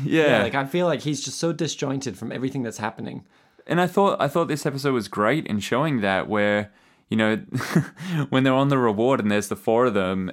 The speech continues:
Speaker 1: and I was, I was waiting for the catch because Nick is saying, like, "This could be Final Four."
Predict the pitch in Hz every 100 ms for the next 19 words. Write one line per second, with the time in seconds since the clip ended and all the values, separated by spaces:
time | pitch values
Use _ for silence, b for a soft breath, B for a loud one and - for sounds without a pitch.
0 | - 110 110 - 135 - 135 127 131 147
1 | 139 117 - 107 85 - - b b -
2 | 113 120 110 107 98 104 - 120 127 117
3 | - 110 107 107 104 101 - 101 104 131
4 | 131 131 135 135 135 143 151 107 90